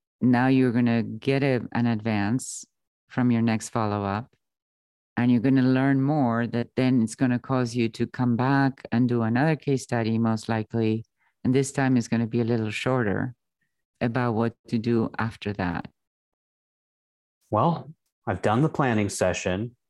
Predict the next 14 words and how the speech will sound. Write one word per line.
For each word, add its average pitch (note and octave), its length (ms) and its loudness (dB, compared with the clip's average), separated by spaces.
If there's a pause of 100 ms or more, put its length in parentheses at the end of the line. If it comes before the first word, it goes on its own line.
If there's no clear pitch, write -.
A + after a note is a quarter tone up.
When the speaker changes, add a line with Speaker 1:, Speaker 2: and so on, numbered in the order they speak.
(260)
Speaker 2:
I'm F#2+ 300 -2
curious A#2+ 540 2
about A#2 240 2
Missus A#2 360 0
Jones. E2+ 500 -4
I F#2+ 60 -2
have G2+ 140 0
an G#2 60 0
idea G2+ 480 0
of A#2 160 -2
what G#2 200 0
to A2+ 80 -6
do A#2+ 180 -2
next. - 800 -4